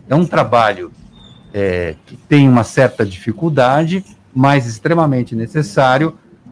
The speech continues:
pra que essas pilastras sejam reconstituídas e a sustentação da ponte seja garantida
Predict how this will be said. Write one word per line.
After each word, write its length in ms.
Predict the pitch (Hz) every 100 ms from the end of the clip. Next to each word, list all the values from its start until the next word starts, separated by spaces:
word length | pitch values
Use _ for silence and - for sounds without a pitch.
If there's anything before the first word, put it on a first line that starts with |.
| -
pra 160 | 156
que 240 | 151 156 135
essas 360 | 151 151 151
pilastras 680 | - 139 117 120 139 - 151
sejam 560 | - - 147 147 160 156 - _ _ -
reconstituídas 1300 | 98 147 196 175 151 - 123 - 135 131 165 190 -
e 160 | 135 143
a 100 | 139
sustentação 800 | - 120 151 139 123 - 131 117
da 100 | 123
ponte 560 | - 127 147 160 185 - _ _ _ _
seja 380 | - 147 147 147
garantida 840 | 139 139 127 101 - 139 135 139